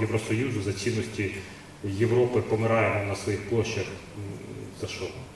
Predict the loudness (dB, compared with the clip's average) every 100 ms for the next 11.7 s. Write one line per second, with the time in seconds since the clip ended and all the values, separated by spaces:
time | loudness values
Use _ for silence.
0 | -18 -18 -16 -16 -18 -8 -2 0 4 4
1 | 4 2 2 2 0 2 2 4 2 0
2 | -2 2 2 2 -4 -8 -14 -16 -18 -4
3 | -2 0 2 2 2 0 0 0 2 2
4 | 4 6 4 2 2 2 2 2 0 4
5 | 6 8 6 2 -2 -2 -4 -2 -2 2
6 | 2 0 -2 -2 -2 -2 -2 2 2 4
7 | 2 2 2 2 4 4 2 2 2 2
8 | 6 8 8 6 2 -6 -8 0 2 2
9 | 4 4 4 2 -2 -8 -14 -16 -16 -4
10 | 2 4 4 4 4 4 6 6 6 6
11 | 4 2 0 0 4 6